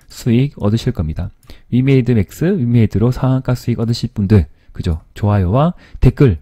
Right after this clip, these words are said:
인사 꼭 남겨주시기를 응원의 말씀을 좀, 아, 부탁의 말씀을 드리면서 영상 마치겠습니다. 예, 감사합니다. 김프로였습니다.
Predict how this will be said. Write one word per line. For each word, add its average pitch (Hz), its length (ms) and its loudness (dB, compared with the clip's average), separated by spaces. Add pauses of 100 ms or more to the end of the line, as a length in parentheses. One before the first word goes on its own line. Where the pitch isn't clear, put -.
인사 95 460 0 (300)
꼭 151 260 4
남겨주시기를 139 960 0 (100)
응원의 107 280 0
말씀을 104 500 -2
좀, 101 180 -6 (240)
아, - 80 -4
부탁의 160 400 2
말씀을 98 360 2
드리면서 90 560 -2 (320)
영상 92 420 -2
마치겠습니다. 85 880 -4
예, 85 80 -2 (440)
감사합니다. 110 640 4
김프로였습니다. 107 1040 -2